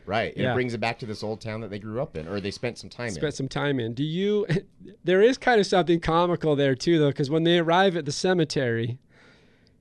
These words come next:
Speaker 2: it's a little offbeat. In other
Speaker 1: Yeah.
Speaker 2: words, like, who are these people that are overseeing it? Like, there's some older gentlemen there.
Speaker 1: It's like they're supposed to be cops, but they're not,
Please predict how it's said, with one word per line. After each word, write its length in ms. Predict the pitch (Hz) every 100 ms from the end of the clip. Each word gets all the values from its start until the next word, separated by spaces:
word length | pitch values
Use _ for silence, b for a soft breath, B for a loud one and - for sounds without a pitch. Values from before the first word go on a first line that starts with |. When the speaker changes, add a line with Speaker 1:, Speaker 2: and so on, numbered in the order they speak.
| _ -
Speaker 2:
it's 260 | 202 208
a 80 | 226
little 480 | 202 226 311 381 -
offbeat. 760 | 170 196 180 - - 165 127 -
In 180 | 139 156
other 220 | 170 208
Speaker 1:
Yeah. 80 | 233
Speaker 2:
words, 240 | 214 202 180
like, 240 | 185 175 _ 143 147
who 220 | 165 294 339
are 180 | 277
these 200 | 254 233
people 340 | - 208 196 196
that 120 | 170
are 120 | 160
overseeing 640 | 160 165 156 - 165 160 165
it? 220 | 180 180
Like, 180 | 151 143
there's 180 | 170 156
some 120 | 170
older 300 | 165 165 170
gentlemen 520 | 131 147 156 165 165
there. 340 | 165 165 165 165
Speaker 1:
It's 140 | - 175
like 140 | 170
they're 100 | 190
supposed 360 | 175 151 165 160
to 60 |
be 80 | 131
cops, 420 | - - 135 -
but 160 | - 113
they're 100 | 98
not, 440 | 95 110 139 151